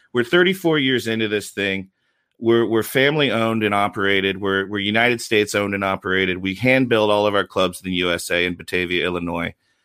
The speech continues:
And we have that, you know, that awesome custom fitting program. Um, but we also have golf's only lifetime warranty, where we,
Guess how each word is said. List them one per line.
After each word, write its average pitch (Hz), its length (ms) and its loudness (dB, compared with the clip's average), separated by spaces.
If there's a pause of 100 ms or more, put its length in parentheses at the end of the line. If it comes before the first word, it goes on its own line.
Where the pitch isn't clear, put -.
(280)
And 110 240 4
we 113 120 6
have 123 200 2
that, 117 240 4
you 117 100 2
know, 107 100 2
that 104 160 4
awesome 117 320 2
custom 107 420 -2
fitting 107 300 0
program. 92 580 0 (560)
Um, 104 360 4
but 113 160 4
we 120 120 4
also 135 320 4
have 113 260 2
golf's 120 420 0
only 127 400 2
lifetime 110 560 0
warranty, 107 500 -6
where 90 200 -6
we, 113 360 -4